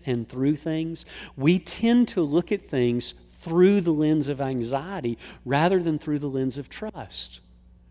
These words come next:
And so the lens of anxiety, because we're not listening to Jesus, causes us not to be able to see all the things God is teaching us around. And so Jesus says, "Hey, I wanna, I wanna change your view for a minute. Look,"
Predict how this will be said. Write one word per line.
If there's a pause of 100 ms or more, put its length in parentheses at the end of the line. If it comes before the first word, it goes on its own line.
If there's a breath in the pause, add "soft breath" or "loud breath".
(580 soft breath)
And
so
the
lens
of
anxiety,
because
we're
not
listening
to
Jesus,
causes
us
not
to
be
able
to
see
all
the
things
God
is
teaching
us
around. (220 loud breath)
And
so
Jesus
says, (180 loud breath)
"Hey,
I
wanna, (180)
I
wanna
change
your
view
for
a
minute. (420 loud breath)
Look,"